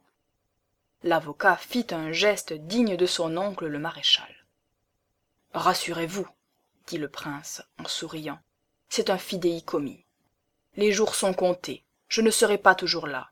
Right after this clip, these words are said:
Prenez donc cette somme, et remplacez-moi dans le sein de votre famille. Vous pouvez vous servir de cet argent pour payer les hypothèques qui grèvent votre maison.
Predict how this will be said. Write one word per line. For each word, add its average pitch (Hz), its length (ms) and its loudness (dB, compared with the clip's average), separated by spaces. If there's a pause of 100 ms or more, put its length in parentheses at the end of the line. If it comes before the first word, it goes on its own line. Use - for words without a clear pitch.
(340)
Prenez 247 300 8
donc 185 240 6
cette - 240 -8
somme, 147 480 -6 (480)
et 196 100 2
remplacez-moi 190 800 4
dans 147 140 -8
le 151 100 -6
sein 156 240 -2
de 156 100 -6
votre 151 260 -10
famille. 143 500 -8 (960)
Vous 208 260 0
pouvez 247 320 2
vous 240 100 0
servir 190 460 4
de 185 100 2
cet 185 220 0
argent 185 400 2
pour - 240 -6
payer 190 320 4
les 185 240 4
hypothèques 180 580 0
qui 170 140 -10
grèvent 160 340 -2
votre 156 320 -6
maison. 151 360 -8